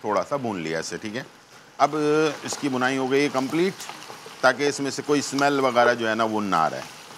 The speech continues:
ठीक है। अब मैं इसमें डाल रहा हूँ मसाले। मसाले गौर से देख लें,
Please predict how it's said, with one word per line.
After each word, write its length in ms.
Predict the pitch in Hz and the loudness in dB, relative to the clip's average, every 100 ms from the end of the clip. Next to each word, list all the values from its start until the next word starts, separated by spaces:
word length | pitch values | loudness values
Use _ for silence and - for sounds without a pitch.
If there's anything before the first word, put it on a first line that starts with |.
| - - | -20 -14
ठीक 120 | 98 | -12
है। 60 | - | 2
अब 140 | 135 | 4
मैं 160 | 160 156 | 4 -2
इसमें 200 | 139 135 | 0 2
डाल 160 | 104 98 | 4 4
रहा 100 | 127 | -2
हूँ 120 | 185 - - - - - - - - - - | -6 -16 -20 -20 -20 -20 -20 -20 -20 -20 -6
मसाले। 440 | 110 - 104 76 65 - - - - | -4 4 4 4 -10 -18 -20 -20 -14
मसाले 320 | 92 113 104 110 | -4 0 2 0
गौर 240 | 113 135 | 0 -2
से 140 | 143 156 | -2 -4
देख 160 | 165 | -2
लें, 180 | 160 156 | -4 -8